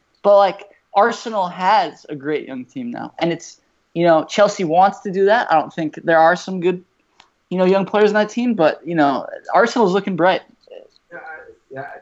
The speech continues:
Speaker 2: that's the one good thing about your transfer ban is that it'll force you guys to bring in some academy players and make it work. Like, that's always
Speaker 1: Sure.
Speaker 2: been one of my favorite parts about Arsenal has been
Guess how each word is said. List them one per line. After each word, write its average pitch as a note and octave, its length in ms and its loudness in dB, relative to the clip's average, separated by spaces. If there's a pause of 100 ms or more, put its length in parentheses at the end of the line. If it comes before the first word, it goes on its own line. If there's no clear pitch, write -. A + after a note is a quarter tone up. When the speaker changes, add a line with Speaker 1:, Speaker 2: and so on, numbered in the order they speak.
Speaker 2:
that's G3+ 180 -10
the C4+ 60 -6
one A3 220 -4
good F#3 160 0
thing F3 140 -4
about D3 180 -4
your C3+ 100 -2
transfer C3 440 -8
ban D3+ 240 -2
is C#3 80 -6
that B2 160 -2
it'll A#2 280 -4
force A#2+ 240 -2
you B2+ 100 -12
guys B2 260 -2
to C3+ 80 -16
bring B2 260 -2
in A#2+ 100 -6
some B2+ 180 -10
academy A#2+ 520 -4
players B2 360 4
and A#2 100 -8
make A#2+ 240 -4
it A#2+ 60 2
work. A#2+ 300 2
Like, A#2 160 -2
that's D#3 220 2
always D#3+ 200 6
Speaker 1:
Sure. G3 80 2
Speaker 2:
been C#3 100 -10 (160)
one - 80 -20
of - 60 -20
my A#2 200 -4
favorite A#2+ 300 -2
parts A#2+ 240 -2
about A#2+ 180 -2
Arsenal A#2 440 -2
has A2+ 100 -2
been A#2 320 -2